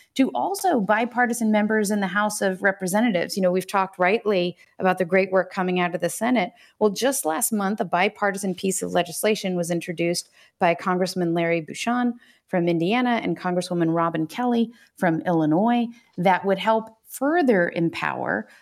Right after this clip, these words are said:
the Department of Health and Human Services to break apart this monopoly. And so,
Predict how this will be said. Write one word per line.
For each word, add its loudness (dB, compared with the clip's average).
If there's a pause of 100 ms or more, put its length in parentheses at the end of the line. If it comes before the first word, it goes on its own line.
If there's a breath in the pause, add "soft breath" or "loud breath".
(140 soft breath)
the 2
Department 0
of -2
Health 0
and -2
Human 2
Services -2
to -2
break -2
apart -2
this -6
monopoly. -2
And -2
so, 2